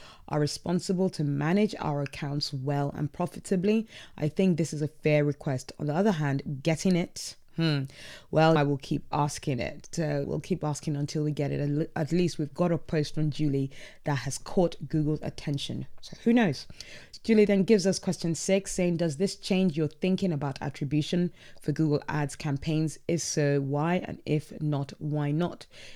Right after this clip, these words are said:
Will it change what you're doing now or in the near future for attribution?" In answer to that, with that, we've got Julie going, "I want to understand in better detail."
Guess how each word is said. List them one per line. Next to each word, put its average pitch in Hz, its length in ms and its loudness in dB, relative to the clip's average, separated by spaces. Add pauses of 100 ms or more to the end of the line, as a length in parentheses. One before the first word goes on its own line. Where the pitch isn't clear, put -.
Will 147 100 2
it 139 140 -2
change 175 340 2
what 151 220 0
you're 147 160 0
doing 160 420 2
now 165 280 2
or - 180 -8
in 151 160 -2
the 143 60 0
near 147 260 0
future 185 560 0 (280)
for 196 460 4 (240)
attribution?" 143 960 -2 (880)
In 175 140 6
answer 156 200 2
to 165 100 -2
that, 156 180 4
with 156 140 0
that, 160 200 4
we've 156 100 0
got 151 200 2
Julie 185 240 4
going, 165 280 4
"I 156 140 0
want 165 340 2
to 180 100 0
understand 156 520 0
in 156 140 0
better 147 280 0
detail." 202 640 0